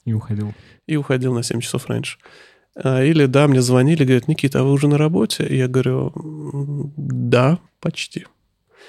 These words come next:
Speaker 2: И мне говорят: «Нет, нет, ничего, просто проверка, проверка».
Speaker 1: <laughs>
Speaker 2: Я говорю: «Хорошо, хорошо, спасибо, всего доброго».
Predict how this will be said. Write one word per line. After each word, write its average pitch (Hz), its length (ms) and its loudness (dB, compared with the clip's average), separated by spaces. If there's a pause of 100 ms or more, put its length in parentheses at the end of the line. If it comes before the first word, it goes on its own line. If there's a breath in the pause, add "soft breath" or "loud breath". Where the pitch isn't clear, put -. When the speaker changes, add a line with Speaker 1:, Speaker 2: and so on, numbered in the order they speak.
(300 soft breath)
Speaker 2:
И 143 80 0
мне 139 100 2
говорят: 139 180 0
«Нет, 220 120 4
нет, 208 160 2
ничего, 175 260 0
просто 165 260 0
проверка, 131 600 -2
проверка». 123 500 -4
Speaker 1:
<laughs> - 720 -2
Speaker 2:
Я - 40 -8
говорю: 143 220 2
«Хорошо, 185 340 -2
хорошо, 139 400 -8
спасибо, 143 680 -8
всего 131 280 -6
доброго». 139 440 -4